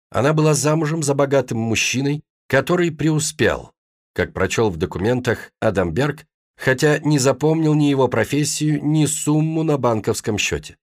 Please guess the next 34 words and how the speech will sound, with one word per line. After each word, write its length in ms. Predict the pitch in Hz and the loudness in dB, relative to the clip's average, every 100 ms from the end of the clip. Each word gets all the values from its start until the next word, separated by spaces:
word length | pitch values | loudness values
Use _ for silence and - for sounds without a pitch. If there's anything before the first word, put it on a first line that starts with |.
| _ | _
Внедорожник 720 | 110 120 120 120 139 107 92 | -4 0 2 2 2 0 -4
принадлежал 580 | 104 113 107 120 110 123 | -4 -2 -2 -2 0 0
мужу, 360 | 131 156 87 80 | 0 0 -2 -6
как 280 | - 151 | -8 -8
его 220 | 147 143 139 | -6 -6 -6
звали, 320 | 143 156 110 | -2 -2 -2
погибшей 680 | - 107 101 123 123 - 123 | -2 -2 -2 -2 -2 -2 0
женщины. 600 | 127 107 78 - 67 - _ _ _ _ | 0 0 -2 -6 -10 -18 _ _ _ _
В 60 | 95 | 0
этом 320 | 117 123 120 | 0 2 2
не 140 | 120 123 | 2 2
было 180 | 127 | 0
сомнений. 560 | 120 135 123 85 67 - _ _ _ _ _ _ | -2 0 0 -2 -6 -14 _ _ _ _ _ _
В 120 | - 113 | -4 -2
углублениях 680 | 110 120 120 123 120 107 - | 0 0 2 2 2 -2 -2
протекторов 760 | 101 - 139 - 80 73 - _ - | -4 0 -2 -2 -4 -4 -12 _ -6
и 80 | |
на 120 | 104 104 | -4 -2
крыльях 560 | 131 139 147 139 - - | -2 -2 0 -2 -4 -2
остались 540 | 127 123 139 143 135 | -2 0 0 0 -4
следы 500 | - - 123 98 113 | -6 -4 -4 -2 -4
крови. 420 | - 90 71 - _ _ _ _ _ | -2 -2 -2 -8 _ _ _ _ _
В 80 | - | -2
тот 200 | 113 87 | 0 0
же 100 | 80 | -2
вечер 420 | 90 123 127 - - | -2 -4 -6 -8 -8
Мардан 460 | 95 101 98 120 - | -4 -2 0 -2 -2
и 80 | 107 | -6
Жюстен 540 | 87 78 - 131 139 - _ _ | -6 -6 -6 -6 -6 -8 _ _
установили 580 | 131 120 147 147 175 165 | -4 -2 0 2 0 -2
путь 340 | 156 175 156 | -4 -4 -4
машины 440 | 139 127 - 160 156 | -2 -2 -2 -2 -2
с 80 | - | -2
помощью 640 | 147 160 156 - 156 156 | 0 0 0 -2 -4 -6